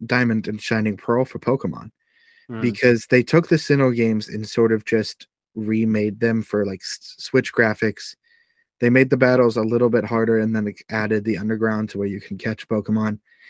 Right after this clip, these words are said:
Speaker 1: that were only available in the Platinum Pokedex and not in the Diamond and Pearl dex-, dexes.
Speaker 2: Right.
Speaker 1: So that it was actually decent, and you can have access to more fire types than, uh, Infernape line and the
Speaker 2: Ye-
Speaker 1: Rapidash line.
Speaker 2: Right.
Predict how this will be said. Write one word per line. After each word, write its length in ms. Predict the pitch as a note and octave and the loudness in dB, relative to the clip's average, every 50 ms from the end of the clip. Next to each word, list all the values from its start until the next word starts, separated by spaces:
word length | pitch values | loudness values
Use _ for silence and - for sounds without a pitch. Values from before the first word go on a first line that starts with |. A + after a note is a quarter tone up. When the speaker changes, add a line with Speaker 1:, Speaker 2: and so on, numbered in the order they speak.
| - - - - - | -20 -20 -20 -10 -6
Speaker 1:
that 120 | A2+ A2 | -4 -4
were 100 | E2+ - - | -4 -2 0
only 260 | C3 B2+ C3 C3+ C3+ B2+ | 2 4 4 6 6 6
available 480 | A2+ A2+ A#2+ A#2+ B2 A#2+ A#2 A#2 A2 | 6 6 4 4 4 4 4 2 0
in 60 | G2+ | 0
the 80 | F#2 F2+ | -2 -6
Platinum 460 | - - C3 C3 G#2+ G#2+ D3 C3+ B2+ | -4 -2 0 0 0 0 -2 -2 0
Pokedex 540 | - C#3 C3 - C#3+ C3+ C#3 C#3 C#3 - - - | 0 0 0 0 0 0 0 -2 -2 -4 -8 -10
and 140 | - A2 G2+ | -6 -6 -4
not 240 | G2+ G2 G2 F2+ - | -4 -6 -6 -6 -6
in 140 | A2 G#2 G#2 | -6 -6 -6
the 80 | G2+ | -6
Diamond 340 | F#2+ G#2 G#2 G#2 G2+ G2 G2 | -4 -4 -4 -2 -2 -4 -4
and 100 | F#2+ F#2 | -6 -2
Pearl 180 | - C3 C3+ C3+ | 0 0 0 2
dex-, 340 | - C#3+ D3 - - - | 0 -2 -2 -2 -6 -8
dexes. 500 | E3+ D3 D3+ D#3 - - F3 F3 E3+ - - _ _ - - - - _ - | -4 -2 -2 -2 -2 -2 -2 -2 -2 -4 -12 _ _ -20 -20 -20 -20 _ -6
Speaker 2:
Right. 180 | E2+ E2 D#2+ | -4 -4 0
Speaker 1:
So 120 | - D3 C#3 B2 | 2 2 4 6
that 120 | C3+ C3 | 6 6
it 40 | A2+ | 6
was 200 | B2 A#2+ A2 - - | 6 4 2 0 0
actually 640 | A#2 A#2 A#2 - - - A#2+ A#2+ A#2 A2+ G#2+ E2+ - _ _ _ _ _ _ _ _ _ _ _ _ _ | 0 0 0 0 -2 0 2 2 4 4 2 0 -4 _ _ _ _ _ _ _ _ _ _ _ _ _
decent, 420 | - B2 A#2+ A#2 - D3+ C#3 - - | -2 -2 -2 2 2 2 2 2 0
and 160 | A#2 A2 A2 | -2 -2 -2
you 80 | A2 G2+ | -2 -2
can 120 | - G#2+ | 0 0
have 160 | G#2+ A2 - | 0 0 -2
access 420 | D#2+ G#2+ A2+ - - - A2+ - - | -2 -4 -4 -2 -2 -2 -2 -2 -2
to 140 | - A#2 G#2+ | -2 -2 0
more 220 | G#2+ A2+ A2+ G#2+ | 0 0 -2 0
fire 300 | - - A2+ A2 A2+ A2+ | 0 2 2 4 4 4
types 340 | - - A#2 A#2 A2+ - - | 4 2 2 2 0 -2 -4
than, 320 | A#2 A#2 A2 A2 A2 - - _ - - - - _ _ _ _ _ _ _ - | -2 0 0 0 0 -2 -4 _ -20 -20 -20 -20 _ _ _ _ _ _ _ -4
uh, 300 | A#2 A2+ G#2+ G#2+ G2 - - A#2+ | -2 -2 -2 -2 -2 -4 -4 -2
Infernape 640 | B2 A2+ - - B2 A#2 A#2 A#2 A#2 A2+ A2 - - | -2 -2 0 2 2 4 4 4 4 4 2 0 -2
line 380 | F2+ A#2 A#2 A2+ A2 A2 A2 | -2 -2 0 0 0 -2 -2
and 220 | G2 - A2 A2 G#2+ | -4 -2 -2 -2 -2
the 80 | G#2+ | -2
Speaker 2:
Ye- 60 | G#2+ A2 | -2 -2
Speaker 1:
Rapidash 520 | A2 A2+ - - B2 B2+ B2+ C3 B2 - | -2 0 0 2 4 4 4 4 2 0
line. 380 | D3 C#3 C3+ C#3+ D#3+ E3 E3 - _ _ _ _ _ _ _ - | 0 0 2 2 0 0 -2 -4 _ _ _ _ _ _ _ 2
Speaker 2:
Right. 320 | D3 D3 C#3+ B2+ A#2 - | 4 6 6 6 4 2